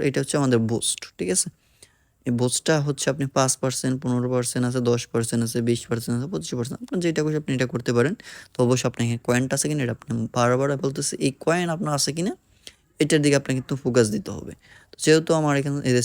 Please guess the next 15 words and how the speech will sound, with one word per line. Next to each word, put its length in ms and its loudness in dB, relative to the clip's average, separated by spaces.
সিক্স 240 0
পয়েন্ট 200 0
ফাইভ 140 -2
কে 80 0
আছে, 160 0
তো 140 -20
আমি 120 4
যদি 200 2
এইখানে 320 2
পনেরো 400 0
পার্সেন্ট 380 0
দেই 120 2
মাত্র 200 -6
আমার 180 -2
কাটবে 220 -4